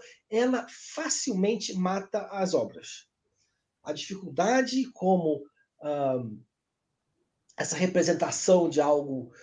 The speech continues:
super, é, super, é, é, difícil, de uma, ah, etéreo, que não pertence, assim, não, que não é, não é pros mortais e tal, isso já, é, é,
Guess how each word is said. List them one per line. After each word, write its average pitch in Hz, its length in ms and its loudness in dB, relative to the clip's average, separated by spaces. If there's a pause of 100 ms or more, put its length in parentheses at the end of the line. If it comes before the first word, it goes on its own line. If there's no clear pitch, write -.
(140)
super, 165 480 0
é, 135 220 0
super, 151 560 0
é, 120 680 -2
é, 107 40 -8
difícil, 131 840 -2
de 123 120 -4
uma, 135 360 0 (300)
ah, 123 300 0
etéreo, 135 680 6
que - 240 -12 (140)
não 131 80 -6
pertence, 151 600 2
assim, 135 280 -2
não, 135 260 -4
que 147 100 -8
não 147 100 10
é, 147 160 6
não 139 160 -2
é 156 100 10
pros 147 180 -2
mortais 156 580 2
e 143 60 -4
tal, 175 240 0 (280)
isso 220 220 0
já, 202 320 4 (400)
é, 180 260 -2
é, 165 520 4